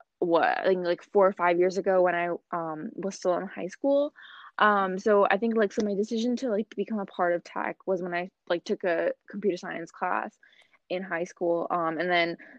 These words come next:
that mostly was influenced by my dad, who is in the software industry. He's, like, in tech. Um, so he kinda gave me that advice to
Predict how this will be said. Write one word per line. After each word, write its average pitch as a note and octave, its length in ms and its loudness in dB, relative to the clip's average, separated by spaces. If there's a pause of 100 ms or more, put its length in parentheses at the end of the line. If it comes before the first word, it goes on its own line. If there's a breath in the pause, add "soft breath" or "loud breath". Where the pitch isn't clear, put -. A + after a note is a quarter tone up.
(140)
that A3 300 8
mostly A3 340 0
was G#3 140 2
influenced F#3 440 -10
by F3+ 120 -6
my E3+ 180 -2
dad, D#3 420 4
who F3 420 -2 (140)
is F3+ 220 4
in A3 160 -2
the A#3 100 -2
software A#3+ 580 -6
industry. B3 280 -8
He's, A#3 160 -4
like, A3 160 4
in G3+ 180 0
tech. - 340 -2 (140)
Um, E3 220 -2
so F#3+ 120 -6
he F#3+ 160 -6 (240)
kinda G3+ 240 -4
gave E3+ 140 2
me E3+ 80 -4
that E3+ 160 0
advice - 640 -4
to E3+ 280 0